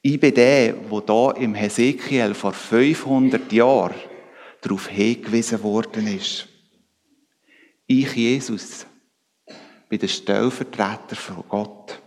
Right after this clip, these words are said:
Ich bin der, der im Namen von Gott handelt.“ Und genau diese Aussage hat bei den Juden Anstoß gefunden.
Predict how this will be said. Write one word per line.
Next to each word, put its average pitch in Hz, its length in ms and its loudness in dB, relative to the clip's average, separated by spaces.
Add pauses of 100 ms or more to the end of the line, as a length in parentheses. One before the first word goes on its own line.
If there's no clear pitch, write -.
(1300)
Ich - 140 0
bin - 140 0
der, 110 460 0 (480)
der 107 100 -2
im 98 220 -2
Namen 123 320 0
von 104 220 -10
Gott - 440 -8
handelt.“ 117 800 -6 (2750)
Und - 200 -12
genau 107 420 0
diese 123 380 -2
Aussage 110 720 -4 (1600)
hat 98 240 -6
bei 101 80 -4
den 98 200 -4
Juden 107 380 -4
Anstoß 104 680 -6
gefunden. 95 500 -10